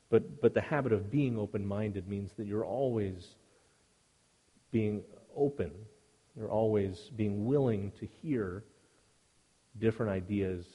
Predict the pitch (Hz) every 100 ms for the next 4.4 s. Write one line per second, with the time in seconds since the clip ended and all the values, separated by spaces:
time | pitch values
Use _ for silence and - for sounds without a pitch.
0 | - 98 98 98 107 110 104 - 123 107
1 | 104 101 101 - 98 113 107 107 95 104
2 | 110 104 104 110 107 107 110 104 101 98
3 | - 110 104 104 104 104 98 101 101 98
4 | 117 104 80